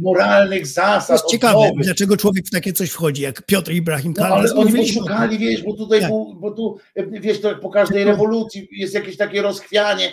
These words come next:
Speaker 1: i
Speaker 2: Tak.
Speaker 1: oni szukają jakichś drogowskazów. I teraz jak, e, i, i dlatego na przykład teraz w, w latach, e, w dwu-, w dwudziestym pierwszym wieku, e, też to było bardzo kuszące, e, niestety,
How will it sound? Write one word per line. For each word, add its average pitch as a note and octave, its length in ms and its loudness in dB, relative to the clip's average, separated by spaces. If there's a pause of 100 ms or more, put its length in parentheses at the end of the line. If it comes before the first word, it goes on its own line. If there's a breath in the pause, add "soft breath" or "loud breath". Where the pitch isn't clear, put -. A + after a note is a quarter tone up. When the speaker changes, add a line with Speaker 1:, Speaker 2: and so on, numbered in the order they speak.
Speaker 1:
i C#4 140 -14
Speaker 2:
Tak. F#3 200 4
Speaker 1:
oni D#3+ 120 -4
szukają A3 480 -6
jakichś F#3+ 260 -12
drogowskazów. F#3+ 760 -2 (340)
I D#3+ 100 -14
teraz C4+ 340 4
jak, G#3+ 220 -2 (160 soft breath)
e, F#3 260 -8
i, G3+ 360 -6
i D#3+ 40 -16
dlatego G3+ 400 2
na G3+ 80 0
przykład G3+ 240 -6 (120)
teraz F3 380 0
w, E3 140 -14
w D#3+ 40 -14
latach, F3 260 -4 (160)
e, D#3 60 -12 (300)
w C#3+ 140 -18
dwu-, E3+ 320 -10
w C#3 100 -20
dwudziestym E3 500 -6
pierwszym E3+ 340 -8
wieku, C#3+ 360 -6 (260 loud breath)
e, E3 300 -4
też G3+ 280 -2
to G3 120 2
było F3 180 2
bardzo F#3 380 2
kuszące, C#3+ 840 2 (320)
e, D#3 440 -2
niestety, D#3+ 880 -2